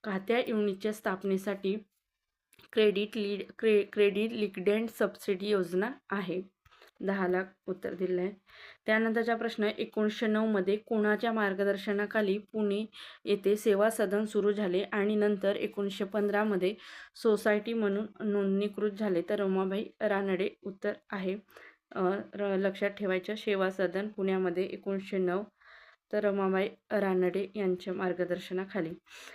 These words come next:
त्यानंतर समृद्धी महामार्ग कोण-, महामार्ग कोणत्या प्रमुख पायाभूत सुविधा उपक्रमाशी संबंधित आहे?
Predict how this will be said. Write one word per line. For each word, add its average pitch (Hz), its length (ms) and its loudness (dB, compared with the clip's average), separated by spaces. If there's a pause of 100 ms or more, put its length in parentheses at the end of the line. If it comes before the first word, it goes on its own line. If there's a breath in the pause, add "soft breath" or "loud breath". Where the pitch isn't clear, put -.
(160)
त्यानंतर 220 500 2 (400 loud breath)
समृद्धी 226 500 2
महामार्ग 208 680 2 (640)
कोण-, 220 340 2 (100)
महामार्ग 208 580 2
कोणत्या 220 460 2
प्रमुख 214 320 2
पायाभूत 208 500 2 (120)
सुविधा 208 480 0
उपक्रमाशी 208 720 -2
संबंधित 190 600 0 (140)
आहे? 196 300 0